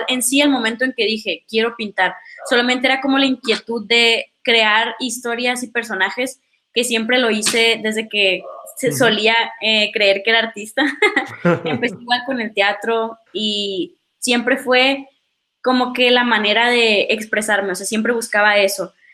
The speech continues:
Speaker 1: En sí, lo que quería era tener una base para expresar mis ideas. Y
Speaker 2: Claro.
Speaker 1: con la fotografía lo encontré,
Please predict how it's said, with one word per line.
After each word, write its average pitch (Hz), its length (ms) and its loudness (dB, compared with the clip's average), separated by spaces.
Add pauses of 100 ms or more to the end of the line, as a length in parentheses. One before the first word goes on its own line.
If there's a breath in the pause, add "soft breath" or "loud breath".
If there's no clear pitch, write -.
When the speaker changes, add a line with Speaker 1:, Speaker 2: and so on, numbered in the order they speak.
(140 soft breath)
Speaker 1:
En 226 140 0
sí, 240 380 0
lo 285 100 2
que 285 140 -2
quería 220 360 0
era 247 180 0
tener 214 200 -4
una 233 200 -2
base 269 420 0
para 254 140 0
expresar 208 600 -2
mis 247 220 -4
ideas. 202 480 -2 (260)
Y - 60 -4
Speaker 2:
Claro. 127 120 -2
Speaker 1:
con 240 120 2
la 233 80 -2
fotografía 220 560 0
lo 220 60 2
encontré, 190 580 0